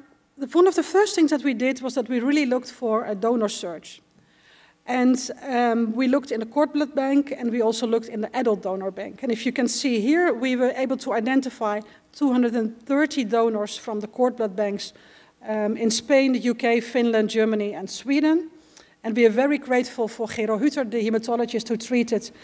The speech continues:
Timothy, um, who was able to work together with the German, uh, blood bank, and they've screened more than two million donors, and we've been able to have now twenty-two thousand donors lacking C C R five expression.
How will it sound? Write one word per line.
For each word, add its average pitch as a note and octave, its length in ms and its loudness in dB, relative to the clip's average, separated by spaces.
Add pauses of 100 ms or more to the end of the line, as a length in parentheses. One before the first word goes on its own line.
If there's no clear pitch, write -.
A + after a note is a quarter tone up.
(260)
Timothy, A#3+ 600 0 (340)
um, A3 340 0
who G#3+ 100 2
was A#3 180 0
able B3+ 300 0
to A#3 580 0
work C4 240 -2
together A#3+ 340 2
with G#3+ 240 -2
the A#3+ 260 -6 (140)
German, C4 500 4
uh, A3+ 140 -2
blood A3 340 0
bank, A3 400 -4
and A3 220 -10
they've A3+ 160 -4
screened B3+ 380 0
more A3 160 0
than A3 140 -2
two D4 300 2
million A#3+ 400 4
donors, G3 540 0
and A3 140 -8
we've A3 160 -4
been A3 160 -6
able A3 240 -2
to G#3 320 -6 (380)
have A3 260 -2
now G#3 180 -2
twenty-two C4 680 -2
thousand A3+ 600 -2
donors G#3+ 520 -2 (280)
lacking A#3 360 -2
C A3+ 180 -2
C A3+ 100 -6
R A3 60 -4
five G#3+ 320 -8
expression. - 640 -8